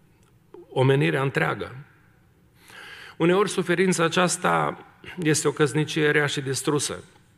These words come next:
Alteori este un șef insuportabil, o boală cronică,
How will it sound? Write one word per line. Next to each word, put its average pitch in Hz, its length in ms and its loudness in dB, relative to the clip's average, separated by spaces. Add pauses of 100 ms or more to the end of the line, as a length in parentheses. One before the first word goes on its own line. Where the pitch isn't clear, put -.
(460)
Alteori 135 680 2
este 127 220 -2
un 127 120 -2
șef 131 280 0
insuportabil, 127 840 -2 (540)
o 123 120 -8
boală 127 340 2
cronică, 143 580 2